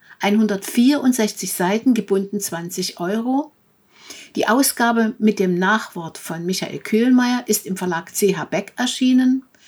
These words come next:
hundertsechsundzwanzig Seiten, gebunden sechzehn Euro.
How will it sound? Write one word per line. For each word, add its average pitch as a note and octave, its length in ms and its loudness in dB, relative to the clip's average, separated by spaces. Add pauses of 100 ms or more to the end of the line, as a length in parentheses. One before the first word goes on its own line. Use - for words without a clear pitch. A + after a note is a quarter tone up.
(440)
hundertsechsundzwanzig G3+ 1200 0
Seiten, A3+ 520 -2
gebunden F3 460 -4
sechzehn E3 640 -6
Euro. D3 420 -16